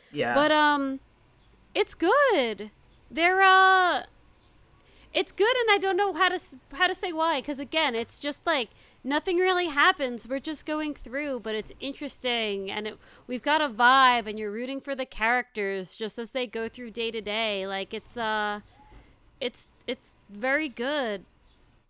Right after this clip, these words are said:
Speaker 2: When they have the really nice starry sky scenes, they look great. I will say there's this one thing that literally made me laugh out loud.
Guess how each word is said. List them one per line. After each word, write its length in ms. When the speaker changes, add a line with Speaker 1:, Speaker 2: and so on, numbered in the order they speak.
Speaker 2:
When 260
they 180
have 280
the 120
really 260
nice 260
starry 420
sky 380
scenes, 500
they 160
look 300
great. 500
I 120
will 340
say 240
there's 220
this 240
one 200
thing 260
that 280
literally 580
made 240
me 120
laugh 320
out 160
loud. 380